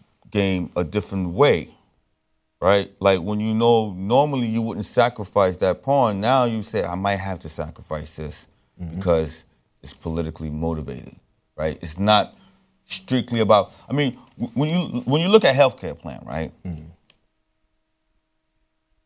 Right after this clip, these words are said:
Speaker 1: This is something that I don't know why it's even political. You're talking about health for people that we all should care about.
Speaker 2: Mm-hmm.
Speaker 1: So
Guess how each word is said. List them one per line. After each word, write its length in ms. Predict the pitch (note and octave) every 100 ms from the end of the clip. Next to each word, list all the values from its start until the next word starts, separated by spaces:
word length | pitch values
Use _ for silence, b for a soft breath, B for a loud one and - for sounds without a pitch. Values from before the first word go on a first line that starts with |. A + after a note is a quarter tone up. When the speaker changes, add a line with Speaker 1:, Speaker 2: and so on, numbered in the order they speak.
| _ _
Speaker 1:
This 260 | F#2 D#3+ G#3
is 120 | A3
something 360 | - F#3 D#3+ C#3
that 220 | C3 -
I 100 | C3+
don't 160 | D3+ C#3
know 100 | C3
why 360 | A#2 A#2+ B2 -
it's 220 | A#2 -
even 280 | A#2+ G#2+ G2
political. 640 | G#2 G2 C#3+ B2+ - - _ _ _ _ _ _ _ _ _ _ _
You're 120 | A#2
talking 300 | B2 F3 F#3+
about 340 | E3+ C#3 B2 -
health 800 | - - - D3 F2+ B2 - - _ _ b b b _ _ _
for 180 | - C3+
people 680 | - - G#3 B2+ G2 E2+ F2+ _ _ _ _ _ _ _ _
that 280 | - A#2+ -
we 160 | A#2 D3 -
all 420 | D3 D3+ D3+ C#3+
should 320 | - C#3 A#2
care 260 | - G#3 F#3+
about. 480 | F#2+ D#2 B1+ - _ _
Speaker 2:
Mm-hmm. 260 | G#2 F#2 A2 A2+ _ _ _ _ _ _ _ -
Speaker 1:
So 460 | - D#3 C#3+ B2